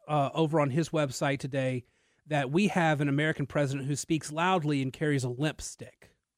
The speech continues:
And he's absolutely right on that. We have Americans that are dead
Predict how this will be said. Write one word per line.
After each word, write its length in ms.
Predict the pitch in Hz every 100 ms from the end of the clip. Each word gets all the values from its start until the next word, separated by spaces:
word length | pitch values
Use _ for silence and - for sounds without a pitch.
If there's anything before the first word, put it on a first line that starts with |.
| _ _ _ _ _ -
And 80 |
he's 140 | 127 123
absolutely 420 | 165 - 226 247
right 220 | 247 269
on 100 | 143
that. 180 | 113 - _ _ _ _ _ _ _ _ _
We 140 | 147 147
have 180 | 175 185
Americans 460 | 170 180 196 208
that 100 | 196
are 60 | 208
dead 440 | 156 135 117 135